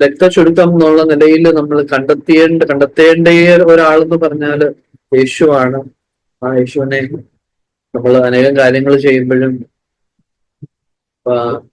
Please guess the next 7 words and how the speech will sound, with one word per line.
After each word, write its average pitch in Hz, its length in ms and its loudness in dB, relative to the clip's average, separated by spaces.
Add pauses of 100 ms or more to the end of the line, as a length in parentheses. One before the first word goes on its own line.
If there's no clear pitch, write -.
(220)
നമുക്ക് 123 460 0 (340)
യേശുവിനെ 131 340 -4
വിട്ടുകളയാതെ 139 920 2 (420)
യേശുവിനെ 127 380 -4
ചേർത്ത് 127 320 -2
പിടിക്കാനായിട്ടും, 120 760 -4 (2250)
നമ്മള് 123 360 0